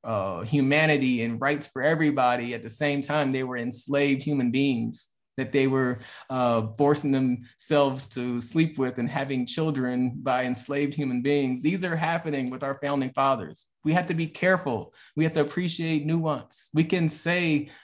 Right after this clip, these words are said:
we can acknowledge the greatness of a thing, but also, uh, critique the challenges and the problems, just like we do with business, just like we do with our favorite sports teams. Next one, the scope of our solutions must be as foundational, I'm sorry, back,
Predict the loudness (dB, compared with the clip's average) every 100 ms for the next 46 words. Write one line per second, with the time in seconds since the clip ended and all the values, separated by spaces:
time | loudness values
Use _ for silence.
0 | _ 0 2 4 4 2 2 -2 0 2
1 | 2 -4 -4 -6 -4 -4 -2 0 0 0
2 | 0 0 0 -4 -10 -8 -8 -4 -4 -2
3 | -2 -4 -10 _ _ _ _ -6 -2 0
4 | 2 4 2 0 -2 -4 -2 -2 -2 -8
5 | -10 -6 -2 0 0 0 0 2 2 0
6 | -2 -10 _ -2 -2 -2 -8 -10 -8 -6
7 | -6 -4 -6 -4 -6 -6 -8 -4 -4 -4
8 | -8 -10 -10 -12 -16 -16 -20 _ -20 -20
9 | 0 2 2 2 2 2 -2 -2 0 4
10 | 4 6 4 4 4 4 4 4 0 0
11 | 0 4 4 4 -2 -2 0 -4 -4 -4
12 | -2 -2 -2 -4 -4 -4 -2 -2 -2 0
13 | -2 -4 -10